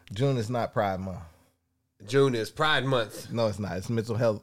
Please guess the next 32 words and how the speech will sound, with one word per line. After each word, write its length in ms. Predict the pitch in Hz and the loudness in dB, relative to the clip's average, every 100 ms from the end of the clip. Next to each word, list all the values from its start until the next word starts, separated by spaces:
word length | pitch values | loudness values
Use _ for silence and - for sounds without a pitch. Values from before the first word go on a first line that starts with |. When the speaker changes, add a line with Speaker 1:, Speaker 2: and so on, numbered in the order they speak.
| - | -6
Speaker 1:
It's 240 | 110 - | -10 -6
Men's 400 | 110 120 131 113 | -2 0 0 0
Mental 340 | 110 117 110 104 | -2 -2 -4 -4
Health 280 | 110 98 | -2 -2
Awareness 500 | 101 104 95 92 87 | -4 -4 -4 -6 -10
Month. 240 | 90 90 92 _ _ _ _ _ _ _ | -12 -14 -16 _ _ _ _ _ _ _
Speaker 2:
So, 480 | - 101 98 92 85 - _ _ _ _ _ _ _ _ _ _ _ _ _ _ _ _ _ _ | -8 -2 -2 -2 -6 -14 _ _ _ _ _ _ _ _ _ _ _ _ _ _ _ _ _ _
how 240 | - 101 | -6 -2
this 140 | 95 87 | -2 -2
conversation 500 | 101 85 87 87 82 | -4 -4 -4 -6 -6
came 160 | 92 85 | -8 -6
about, 320 | 80 82 - _ | -4 -4 -6 _
I 60 | 92 | -8
said, 260 | - 90 | -4 -2
"Hey, 280 | 113 139 90 - _ _ - | 0 0 -2 -10 _ _ -18
we 100 | 107 | -16
could 100 | 101 | -10
talk 160 | 104 | -8
about 260 | 95 92 - 87 | -6 -6 -8 -12
June 240 | 101 104 | -8 -6
being 200 | 98 90 | -6 -6
Pride 260 | 80 123 127 | -6 -6 -6
Month. 280 | 95 85 - | -8 -10 -12
Why 140 | 87 | -10
do 80 | 101 | -6
they 140 | 95 | -6
need 160 | 92 95 | -6 -8
a 40 | |
whole 160 | 90 101 | -6 -8
month 320 | 92 101 - - | -6 -8 -10 -14
to 160 | 90 | -14
celebrate 560 | 80 104 85 85 90 - | -10 -8 -8 -6 -8 -8